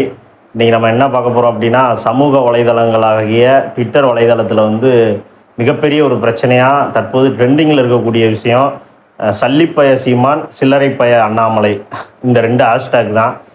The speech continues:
அஹ், மிக கேவலமான ஒரு Twitter ட்ரெண்டிங்கா இந்த ரெண்டு ஹேஷ்டேக்குமே அரசியலை கடந்த கருத்தா,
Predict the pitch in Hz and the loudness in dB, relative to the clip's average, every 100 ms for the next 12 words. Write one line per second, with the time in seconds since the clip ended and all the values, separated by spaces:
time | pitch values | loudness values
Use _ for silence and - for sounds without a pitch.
0 | _ _ _ 113 110 117 127 135 - 147 | _ _ _ -2 0 2 2 0 0 0
1 | 156 151 143 147 151 151 127 123 120 117 | 2 0 0 0 0 2 2 2 2 4
2 | 110 107 123 117 135 117 117 113 117 117 | 2 0 -4 -2 -2 -2 -2 -2 -2 0
3 | 123 127 113 110 107 107 107 113 127 127 | 0 0 0 2 2 0 0 0 2 2
4 | 123 123 - 120 107 117 123 117 104 127 | 0 -2 0 -2 -2 -2 2 2 0 -2
5 | - 139 135 120 113 110 139 151 135 113 | -2 0 0 0 -4 -2 0 0 0 -2
6 | 110 - 131 | -2 -2 0